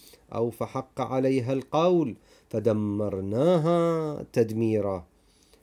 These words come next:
نقرأ الآية من جديد. "وإذا"، بعد قضية شرطية، "أردنا أن نهلك قرية"،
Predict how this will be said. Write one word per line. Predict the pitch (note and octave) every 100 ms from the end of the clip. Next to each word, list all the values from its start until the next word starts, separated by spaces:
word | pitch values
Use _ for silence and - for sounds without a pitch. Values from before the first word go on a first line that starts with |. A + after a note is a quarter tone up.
| _ _ _ _ _ _ _ -
نقرأ | G#2+ G#2+ A2
الآية | A2 F#2+ A2+
من | A2
جديد. | G2+ -
"وإذا"، | A2 C#3 - D#3 C#3+ D#3 D3+ F#2+ - _
بعد | - G2
قضية | - G#2 A#2
شرطية، | - A2+ - G2 E2+ - _ _ _ _ -
"أردنا | A2+ B2 C3 B2 B2 C#3+ D#3 D3+ B2 - E3
أن |
نهلك | F#3+ G3 F#3+ E3 F#3 F3
قرية"، | F3 F3+ E3+ E3+ D#3+ D#3 C#3+